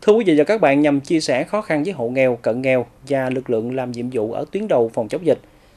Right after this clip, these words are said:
tính từ ngày mười chín tháng bảy đến nay, Ban Dân vận, Ủy ban Mặt trận Tổ quốc huyện Long Phú, các tổ chức thành viên và các địa phương trong huyện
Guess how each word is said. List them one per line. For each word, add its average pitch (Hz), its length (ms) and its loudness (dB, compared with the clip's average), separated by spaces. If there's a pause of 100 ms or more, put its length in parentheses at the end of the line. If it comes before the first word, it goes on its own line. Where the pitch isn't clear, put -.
(160)
tính 254 200 2
từ 170 160 4
ngày 156 180 2
mười 156 200 0
chín 202 260 -8
tháng 220 180 -8
bảy 139 140 -2
đến 196 140 -6
nay, 151 200 0 (200)
Ban 151 240 2
Dân 147 120 -2
vận, 120 260 0 (240)
Ủy 151 120 0
ban 165 160 0
Mặt 131 140 -10
trận 117 240 -2
Tổ 120 280 -4
quốc 220 140 -2 (220)
huyện 117 220 -6
Long 139 120 -4
Phú, 160 280 2 (340)
các 254 180 -2
tổ 147 140 2
chức 254 160 -10
thành 135 120 -4
viên 151 240 0 (140)
và 127 240 0
các 175 160 -10
địa 127 80 -4
phương 139 200 -2
trong 139 120 -2
huyện 113 240 -2